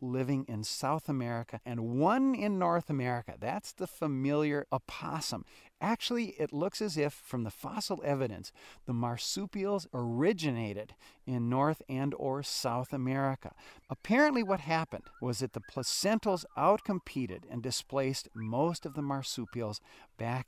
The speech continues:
in North and South America. But here in Australia,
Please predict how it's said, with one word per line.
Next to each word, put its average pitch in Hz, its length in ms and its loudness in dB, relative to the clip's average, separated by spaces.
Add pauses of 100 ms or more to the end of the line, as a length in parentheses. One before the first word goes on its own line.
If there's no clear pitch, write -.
in 117 120 -4
North 117 280 -4
and 110 100 -8
South 113 300 -4
America. 113 360 -6
But - 140 -10
here 240 300 0
in 196 80 0
Australia, 180 960 2